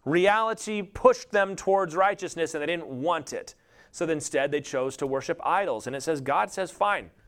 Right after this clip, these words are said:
go worship those idols." And it brought about all these shameful things. They rejected God. It says they knew him, but they did not honor him, and their hearts were darkened. So the knowledge of God, which should have filled the whole world, had been lost.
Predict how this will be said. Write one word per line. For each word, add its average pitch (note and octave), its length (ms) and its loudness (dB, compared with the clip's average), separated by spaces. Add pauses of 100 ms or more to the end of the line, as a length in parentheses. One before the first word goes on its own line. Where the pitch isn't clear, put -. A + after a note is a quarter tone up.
(260)
go G#3+ 140 8
worship A3 420 2
those C3+ 180 2
idols." G#2+ 560 -6 (420)
And C#3+ 120 0
it C#3 100 0
brought F#3 200 6
about F3+ 300 2
all D3 120 4
these D3+ 180 -4
shameful E3+ 500 -4
things. - 460 -4
They C#3+ 140 0
rejected C#3+ 640 -2
God. E2 220 -4
It - 80 -6
says F3 180 2
they E3 160 2
knew A#3+ 320 2
him, F3+ 320 -2 (260)
but D#3 140 2
they D3+ 80 6
did F3+ 180 2
not F#3 240 2
honor G3 380 4
him, A#2 280 -8 (220)
and B2 100 -6
their A2+ 140 -2
hearts E3+ 460 0
were B2+ 140 -2
darkened. G2 540 -6 (360)
So D#3 180 4
the C#3 100 0
knowledge G3 520 2
of D3+ 160 -4
God, D3 280 4
which B2+ 140 -6
should C4 300 0
have E3+ 180 0 (220)
filled B3+ 260 6
the A3 120 4
whole G#3+ 220 4
world, F#3+ 380 2 (280)
had F3+ 140 0
been F#3 120 0
lost. A3 680 2